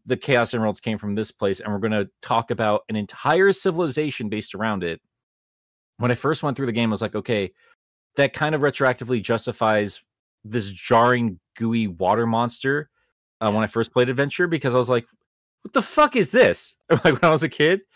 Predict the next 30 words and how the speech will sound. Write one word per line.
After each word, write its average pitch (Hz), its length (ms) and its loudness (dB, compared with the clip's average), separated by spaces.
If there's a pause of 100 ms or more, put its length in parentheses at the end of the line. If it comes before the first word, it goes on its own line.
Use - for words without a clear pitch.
(200)
it's - 80 -10
like, 165 100 0
I 180 40 4
like 175 240 6
the 196 140 4
connection 165 400 -2
with, 151 160 -2
like, 139 140 0
the 131 180 -2
Echidna 143 320 -4
tribe, 160 240 0
but 139 80 -8
they're 143 120 0
still 165 160 -2
like, 127 260 0 (1000)
"Okay, 185 360 4
like, 165 140 2
Chaos 214 300 4
caused 135 260 2
this. 131 240 0 (580)
What 539 240 2
the - 80 4
fuck - 360 4
is 330 160 2
Chaos? 233 640 4
What 294 160 -4
the 381 100 2
fuck 339 260 4
is 302 260 2
this?" 131 360 -2